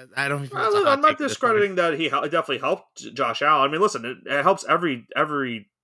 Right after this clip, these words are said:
Speaker 2: quarterback, especially if they're young, if you can get a big-time wide receiver. It's gonna happen. So, the moral, the biggest thing for Buffalo right now is, is that, um, they've gotta find a way to finish games because they just have not been able to do that this season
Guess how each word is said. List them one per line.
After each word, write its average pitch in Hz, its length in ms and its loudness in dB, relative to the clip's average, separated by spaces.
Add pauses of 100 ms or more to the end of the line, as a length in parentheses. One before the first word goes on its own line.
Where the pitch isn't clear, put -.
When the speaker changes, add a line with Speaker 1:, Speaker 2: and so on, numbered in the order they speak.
(180)
Speaker 2:
quarterback, 113 540 0
especially 135 320 0
if 113 80 -6
they're 107 100 -4
young, 110 320 -2
if 98 140 -8
you 107 100 -12
can 110 80 -16
get 110 160 0
a 110 160 -4
big-time 110 560 -4
wide 104 220 -4
receiver. 101 560 -16 (320)
It's - 100 -16
gonna 208 160 -4
happen. 135 440 -2 (1200)
So, 110 440 -2 (760)
the 170 120 4
moral, 208 540 6
the - 200 -6
biggest 220 400 -2
thing 196 100 4
for 139 140 -6
Buffalo 139 380 0
right 113 200 0
now 107 220 -4
is, 107 220 -8
is 107 100 -14
that, 107 320 2 (1040)
um, 107 600 -4 (260)
they've 143 320 -4
gotta 180 260 6
find 170 280 0
a 156 40 -2
way 147 160 0
to 139 120 -2
finish 139 480 -6
games 131 280 -6
because 110 240 -8
they 117 140 -4
just - 280 -10
have 131 180 2
not 123 320 2
been 127 100 2
able 123 320 2
to - 20 -16
do 120 200 0
that 123 180 2
this 113 160 -10
season 113 540 -8